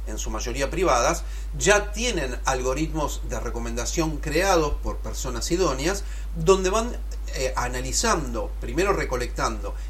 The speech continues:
y luego analizando los datos que te comentaba antes en cuanto a contenido y rastro digital del usuario, y va recomendándole tu marca, que podía ser que te seguían o no, o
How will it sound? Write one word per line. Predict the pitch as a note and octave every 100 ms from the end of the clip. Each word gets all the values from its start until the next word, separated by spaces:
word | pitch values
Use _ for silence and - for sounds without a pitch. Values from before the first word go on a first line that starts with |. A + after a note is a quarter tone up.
| -
y |
luego | C#3 E3+ C3+
analizando | A#2 A#2+ C3 G#3 F3 A#2 G#2+
los | G#2+ D3+
datos | D3+ - -
que | A#2
te | F#2
comentaba | A#2+ C3 C#3+ E3+ G#3+
antes | F3+ A#2 - -
en |
cuanto | - C3+ -
a | -
contenido | A2+ A#2+ E3 F#3+ C#3 G#2+ - - -
y | B2
rastro | B2 C#3 - C#3+ B2+ A#2 G#2+ - - -
digital | B2+ - A#2 C#3 C#3+
del | D3+
usuario, | G3 - G3+ C3+ D3 G3 - - -
y | G3+
va | E3+ F#3+ G3+
recomendándole | G#3+ D3+ C#3+ B2+ C3 D3 D#3 D#3 E3 E3+ D#3+ E3 - - - - -
tu | B3
marca, | A#3+ A#3+ E3+ D#3 E3 F3 G3+ - - - - -
que |
podía | - - A#2+ B2+
ser | - B2+
que | -
te | -
seguían | - B2+ D3+ C3+ A#2+ A2+
o | G3
no, | A3 D#3 F3 - - -
o | G3 G#3 A3+